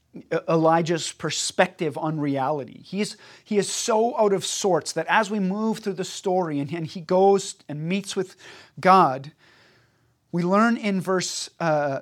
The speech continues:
ten of our chapter that when God asks him, "Elijah, what are you doing here?" And God repeats that again in verse fourteen. And,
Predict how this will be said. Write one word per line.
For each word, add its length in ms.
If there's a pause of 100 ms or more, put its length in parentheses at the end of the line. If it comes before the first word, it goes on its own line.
(160)
ten 440
of 180
our 180 (640)
chapter 680 (1040)
that 80
when 120
God 280
asks 300
him, 100
"Elijah, 400
what 180
are 80
you 200
doing 360
here?" 380 (1000)
And 200
God 200
repeats 440
that 160
again 240
in 100
verse 240
fourteen. 560
And, 140